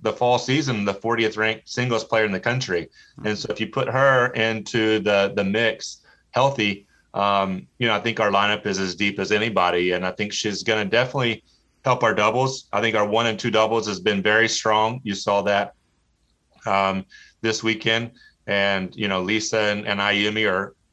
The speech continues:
Speaker 1: two girls that two years ago were All-Americans and ranked as high as four in the country. And they've, they're undefeated again right now at two doubles. I think Alana and, um, you know, Orpana at three doubles would be, would be somebody that'd be very formidable, or, you know, whoever we,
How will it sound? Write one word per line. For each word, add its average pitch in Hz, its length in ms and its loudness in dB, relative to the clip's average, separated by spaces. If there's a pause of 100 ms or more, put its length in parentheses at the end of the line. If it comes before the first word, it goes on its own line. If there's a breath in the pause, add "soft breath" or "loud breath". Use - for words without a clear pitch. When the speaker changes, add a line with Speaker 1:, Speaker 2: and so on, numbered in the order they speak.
(100)
Speaker 1:
two 120 140 -2
girls 107 360 2
that 101 200 -2
two 123 120 -2
years 113 200 0
ago 110 240 2
were 104 160 0
All-Americans 107 920 0 (340 loud breath)
and 104 180 0
ranked 107 220 0
as - 100 -8
high 107 140 2
as 104 120 -4
four 110 220 0
in 104 60 -4
the 101 80 -2
country. 113 520 0
And 92 180 -2 (460 loud breath)
they've, 104 340 2 (160)
they're 107 160 2
undefeated 107 540 0
again 107 440 0
right 101 180 0
now 104 200 2
at 104 120 -6
two 117 120 0
doubles. 104 460 2
I 101 80 0
think 98 240 -2
Alana 101 460 2
and, 92 140 -4 (500 soft breath)
um, 90 540 -2 (140)
you 95 120 -4
know, 95 100 0
Orpana 98 640 0
at 98 200 -2
three 107 200 0
doubles 98 380 0
would 95 160 -2
be, 95 340 0
would 92 200 -4
be 95 180 0
somebody 92 480 -2
that'd 90 140 -4
be 95 160 0
very 98 320 2
formidable, 101 640 0
or, 101 380 0
you 104 100 0
know, 92 80 0
whoever 101 400 2
we, 90 260 0